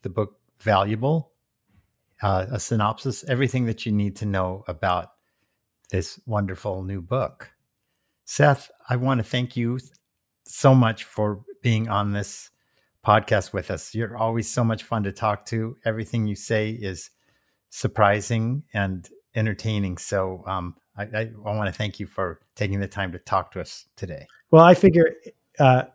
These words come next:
Speaker 2: spending forty minutes a year on your podcast makes up for you guys giving me four hundred hours a year of joy. So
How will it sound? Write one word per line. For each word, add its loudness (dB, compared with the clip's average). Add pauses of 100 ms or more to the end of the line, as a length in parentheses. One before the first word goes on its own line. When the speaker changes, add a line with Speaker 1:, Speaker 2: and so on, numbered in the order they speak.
Speaker 2:
spending 8
forty 4
minutes 4
a 4
year 4
on 4
your 4
podcast 0
makes 0
up 2
for 2
you 2
guys 4
giving 0
me 0
four 0
hundred 2
hours 0
a -4
year -2
of -10
joy. -6
So 2